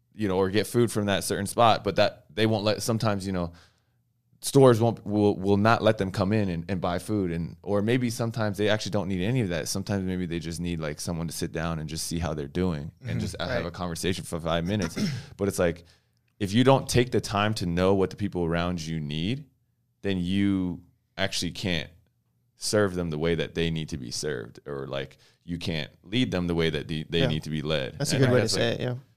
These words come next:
Speaker 1: and that, and that's true for everybody. That's, you don't even have to be in a leadership position. It's just, like, the people around you, you gotta,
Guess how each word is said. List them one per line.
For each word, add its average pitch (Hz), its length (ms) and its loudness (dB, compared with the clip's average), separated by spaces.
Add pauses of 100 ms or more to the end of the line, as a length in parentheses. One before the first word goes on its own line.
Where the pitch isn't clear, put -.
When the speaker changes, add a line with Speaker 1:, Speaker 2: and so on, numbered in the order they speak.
(160)
Speaker 1:
and 101 100 -4
that, 104 160 0
and 107 140 0
that's 117 180 0
true 143 160 -2
for 107 140 0
everybody. 101 380 2
That's, 107 140 -6
you 127 140 -2
don't 139 100 0
even 123 120 2
have 123 160 0
to 123 60 -10
be 113 80 -2
in 101 60 -2
a 98 40 -4
leadership 104 360 -4
position. 101 340 -6
It's 90 80 -6
just, - 40 -6
like, 98 140 -4
the 90 80 -8
people 131 260 -6
around 113 300 -4
you, 104 60 -10
you 175 60 -8
gotta, 107 260 -4